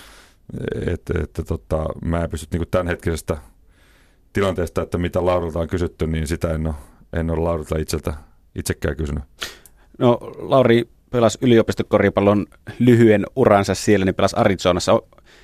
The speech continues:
Speaker 2: ihan mielenkiintoista, niin onko N B A-organisaatiossa jonkunlaista arvoasteikkoa näille joukkueille, että kuinka paljon se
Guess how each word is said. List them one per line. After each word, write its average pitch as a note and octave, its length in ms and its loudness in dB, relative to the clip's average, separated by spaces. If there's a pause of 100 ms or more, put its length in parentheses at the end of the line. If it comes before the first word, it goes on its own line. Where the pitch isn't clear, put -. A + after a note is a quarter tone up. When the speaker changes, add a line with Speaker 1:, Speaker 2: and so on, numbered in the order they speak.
(140)
Speaker 2:
ihan A#2 160 2
mielenkiintoista, G#2 460 2
niin G#2 100 0
onko B2+ 280 0 (760)
N G#2+ 40 0
B G#2 40 2
A-organisaatiossa G2 1000 2
jonkunlaista F#2+ 440 2
arvoasteikkoa F#2+ 880 2
näille F2 160 2
joukkueille, F#2 400 2
että - 100 -8
kuinka G2+ 200 0
paljon F#2 200 2
se F#2 120 2